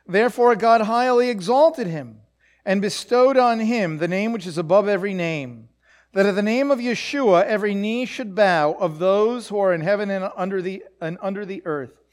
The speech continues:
that every tongue should confess that Yeshua the Messiah is Lord, to the glory of God the, uh, Father. And so isn't it amazing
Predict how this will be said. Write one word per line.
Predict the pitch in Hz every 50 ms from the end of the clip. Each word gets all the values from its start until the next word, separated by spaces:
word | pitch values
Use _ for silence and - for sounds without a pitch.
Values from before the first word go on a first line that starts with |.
| _ _ _ _ _ _ _ -
that | - 180
every | 190 220 226 247 220
tongue | - - - 240 262 269 277 285 285
should | - - 262 214
confess | - 269 254 - - 208 175 165 151 -
that | - - 190
Yeshua | 202 175 160 - - - 247 247 233
the | 233
Messiah | 233 247 233 - - 202 185 180 175 170 170 190
is | - 190 160 147
Lord, | 165 180 180 180 170 156 143 139 139 135 139 135 - _ _ _ _ _ _ _ _ _
to | - 180
the | 170 175
glory | 151 139 151 170 175 175 175 175 170 180
of | 185 180 160 160
God | 147 165 165 160 156 156 156 143 156 - - _ -
the, | 160 131 151 147 143 143 143 139 143 -
uh, | - 135
Father. | 131 - - 139 131 127 120 113 117 110 117 _ _ _ _ _ _ _ _ _ _ -
And | - 208 -
so | - 240 247
isn't | 285 320 302 285 311
it | 294 277 247
amazing | 233 208 202 214 226 254 254 240 160 143 160 139 135 135 139 143